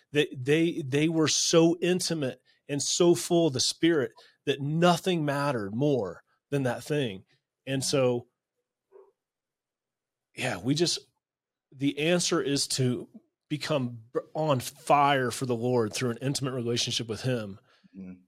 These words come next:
Speaker 1: and make it so that that is so important that none of the external factors that keep us from sharing the gospel keep us from,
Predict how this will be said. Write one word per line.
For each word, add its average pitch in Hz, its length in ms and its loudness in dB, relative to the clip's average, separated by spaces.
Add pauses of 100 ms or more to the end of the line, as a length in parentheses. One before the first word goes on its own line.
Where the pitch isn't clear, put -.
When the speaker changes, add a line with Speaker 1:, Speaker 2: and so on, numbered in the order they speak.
Speaker 1:
and 131 240 0
make 151 220 4
it - 80 0
so 143 160 0
that 120 240 -4
that 147 260 4
is 135 160 0
so 151 380 2
important 135 560 0
that 117 200 -4
none 139 400 0
of 147 120 0
the 131 160 2
external 131 480 0
factors 123 560 -2
that 113 120 -10
keep 127 220 -4
us 120 100 -4
from 123 120 -8
sharing 123 300 -2
the 113 100 -4
gospel 117 480 -2
keep - 300 -4
us 110 120 -4
from, 104 460 -8